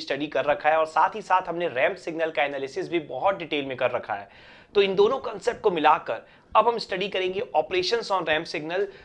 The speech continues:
जो कि एग्जामिनेशन point of view से हमारे लिए बहुत ज़्यादा इंपॉर्टेंट है। So चलिए टॉपिक स्टार्ट करते हैं। तो यहाँ पर जो आपका रैंप फंक्शन होता है, सबसे पहले मैं आपके लिए ड्रॉ कर लेता हूँ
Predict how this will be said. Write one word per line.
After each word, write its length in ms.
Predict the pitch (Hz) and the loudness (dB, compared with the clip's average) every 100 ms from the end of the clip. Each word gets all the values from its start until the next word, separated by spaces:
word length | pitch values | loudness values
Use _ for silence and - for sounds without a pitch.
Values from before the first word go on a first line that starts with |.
| - | -6
जो 100 | 175 | -2
कि 120 | 190 | 0
एग्जामिनेशन 560 | 196 143 147 160 156 226 | 0 4 4 2 -4 -2
point 280 | 202 175 180 | 2 2 2
of 80 | 175 | -2
view 100 | 175 | -2
से 120 | 180 | -2
हमारे 280 | 160 143 147 | 0 0 0
लिए 180 | 175 175 - | -2 -2 -2
बहुत 240 | 165 170 | 0 2
ज़्यादा 220 | 147 139 | 4 4
इंपॉर्टेंट 500 | 131 123 117 120 107 | 2 -2 -2 -2 -8
है। 120 | 104 98 - - - | -10 -12 -16 -20 -14
So 160 | - | -10
चलिए 300 | - 190 196 202 | 0 0 2 2
टॉपिक 300 | 180 147 185 | 4 2 0
स्टार्ट 300 | 180 - 135 | -2 2 2
करते 280 | - 113 110 | 0 -8 -8
हैं। 160 | 98 95 _ _ - - - - - - - - - _ _ - - - - _ _ - - - - _ _ - - - - - - - - | -12 -14 _ _ -20 -16 -16 -16 -20 -20 -20 -20 -20 _ _ -20 -20 -18 -20 _ _ -20 -20 -20 -20 _ _ -20 -20 -20 -20 -20 -20 -14 -6
तो 40 | |
यहाँ 320 | 170 165 254 262 | 0 0 0 0
पर 120 | 254 | 0
जो 120 | 226 | 4
आपका 280 | 226 220 233 | 4 4 0
रैंप 300 | 170 165 220 | 2 0 -2
फंक्शन 320 | - 165 202 | -4 -4 -4
होता 300 | 160 139 180 | -6 0 2
है, 280 | 156 165 - - | 2 -4 -10 -8
सबसे 320 | - - 220 | -6 -4 -2
पहले 240 | 214 190 | 0 0
मैं 120 | 196 | 2
आपके 240 | 185 175 185 | 0 0 -4
लिए 80 | 165 | 0
ड्रॉ 180 | 143 143 | 4 4
कर 160 | 151 | 2
लेता 220 | 127 127 | -4 -2
हूँ 220 | 135 160 | -2 -2